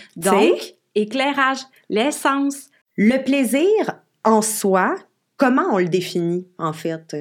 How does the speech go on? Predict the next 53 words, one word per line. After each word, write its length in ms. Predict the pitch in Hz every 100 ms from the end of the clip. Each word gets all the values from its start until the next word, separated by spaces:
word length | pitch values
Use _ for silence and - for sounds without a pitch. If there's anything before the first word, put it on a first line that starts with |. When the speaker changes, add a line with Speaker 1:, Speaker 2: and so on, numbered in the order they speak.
| 151
Speaker 1:
C'est 120 | -
quand 100 | 214
même 140 | 240 320
important, 500 | 226 190 - 226 240
peut-être, 440 | 220 - 214 214
d'y 100 | 185
revenir. 580 | 170 160 185 185 214 220
Tu 240 | 262 240
sais, 40 | 226
là, 120 | 240
on 120 | 262 226
a 80 |
parlé 320 | 196 196 196 180
des 120 | 202
relations, 800 | 180 175 165 - 233 233 233 226
de 100 | 196
comme 260 | 185 196
le 120 | 185
mythe 200 | 185 190
des 120 | 175 185
premières 440 | - 185 170 160
fois, 420 | - 226 220 226
de 100 | 214
comme 240 | 185 202 185
qu'est-ce 220 | 208 208
qui 100 | -
peut 320 | - 214 214 208 - - - _
être 300 | 202 214 214 -
un 160 | 196
mythe 320 | 190 214 226
qui 140 | - 208
est 40 |
un 160 | 180 196
peu 160 | 254 277
ravageur 640 | 269 208 196 185 208 320 466
aussi, 260 | 285 277 415 349
de, 380 | 233 214 214 202
de 180 | 196 190
comme 220 | 226 214
qu'est-ce 200 | 220 226
qu'on 160 | 214 202
peut 220 | 233 226
penser 460 | 226 208 202 240 220
qui 120 | -
est 60 | 202
le 60 | 208
plaisir 440 | 202 196 170 214
sexuel 500 | 220 - - 208 214
aussi 240 | 202 - 226
pour 240 | 202 180
nous. 200 | 185 247
Fait 140 | -
que 80 | -